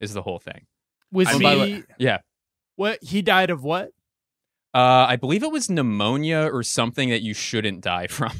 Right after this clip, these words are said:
Speaker 1: <laughs>
Speaker 2: Right.
Speaker 1: You know, like,
Speaker 2: I
Speaker 1: so
Speaker 2: thought he,
Speaker 1: back
Speaker 2: like,
Speaker 1: would die.
Speaker 3: You know?
Speaker 2: ate too many cherries or something. There, there's
Speaker 1: Yeah.
Speaker 2: one president who, like, had a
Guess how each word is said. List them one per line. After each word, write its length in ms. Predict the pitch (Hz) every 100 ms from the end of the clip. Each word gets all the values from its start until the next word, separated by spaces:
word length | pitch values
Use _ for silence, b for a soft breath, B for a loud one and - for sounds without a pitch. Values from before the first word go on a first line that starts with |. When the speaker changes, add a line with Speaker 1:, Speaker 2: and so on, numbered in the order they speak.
| 233
Speaker 1:
<laughs> 160 | - 220
Speaker 2:
Right. 180 | 226 175
Speaker 1:
You 60 |
know, 120 | 131
like, 220 | 120 123 -
Speaker 2:
I 140 | -
Speaker 1:
so 180 | - 180
Speaker 2:
thought 120 | 175
he, 60 | 226
Speaker 1:
back 140 | - 214
Speaker 2:
like, 120 | 156
Speaker 1:
would 240 | 135 101
die. 140 | 101 101
Speaker 3:
You 60 |
know? 120 | 90 92
Speaker 2:
ate 240 | 175 -
too 120 | -
many 300 | 180 160 160
cherries 720 | 135 - 143 123 147 156 151
or 120 | 165 156
something. 420 | 165 160 165 156
There, 180 | 160 165
there's 100 | 127
Speaker 1:
Yeah. 300 | 170 107 98
Speaker 2:
one 160 | 185
president 460 | 139 151 131 131 117
who, 120 | 117
like, 380 | 110 107 107 - _ _ _
had 200 | -
a 40 | 127